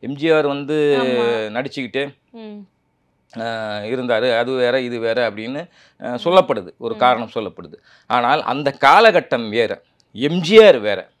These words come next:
Speaker 2: ம்.
Speaker 1: எம் ஜி ஆர் வேற, அந்த காலகட்டம் வேற. எம் ஜி ஆர் வந்து ஏற்கனவே அரசியல் இருந்தவர்.
Speaker 2: ம்.
Speaker 1: திமுகல அவர் நடிச்சிட்டு
Speaker 2: ம்.
Speaker 1: இருக்கும், நடிகனா இருக்கிறப்ப திமுகல இருந்தவர் எம் ஜி ஆர்.
Speaker 2: ம்.
Speaker 1: இல்லையா?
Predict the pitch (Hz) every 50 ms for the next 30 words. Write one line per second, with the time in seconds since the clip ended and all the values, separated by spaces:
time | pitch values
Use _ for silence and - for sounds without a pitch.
0 | _ _ _ _ _ _ - 214 202 202 190 180 180 196 202 _ _ _ _ -
1 | 127 151 175 180 160 190 196 185 165 139 127 127 131 151 202 220 165 127 123 -
2 | 139 139 151 160 147 139 139 - 127 117 117 131 165 190 135 131 139 156 160 147
3 | 185 196 180 165 156 156 160 156 170 214 240 160 120 135 170 226 233 233 - -
4 | 233 240 240 226 170 160 190 180 - 226 220 185 160 151 170 185 208 190 165 143
5 | 113 92 - - _ _ 226 214 202 196 196 190 196 202 - _ _ _ _ _
6 | _ _ _ _ _ _ _ _ _ - 175 208 214 208 196 - 165 151 143 139
7 | 151 180 220 240 214 - - _ - 123 127 120 127 135 170 180 185 214 202 147
8 | 165 156 139 127 139 165 196 208 214 220 220 226 220 208 202 208 196 196 190 -
9 | 233 220 - 208 220 214 214 - 190 180 175 165 165 160 160 160 160 165 185 180
10 | 156 156 156 123 - 127 110 87 - - - 107 101 98 95 95 95 98 143 160
11 | 160 139 135 135 131 110 -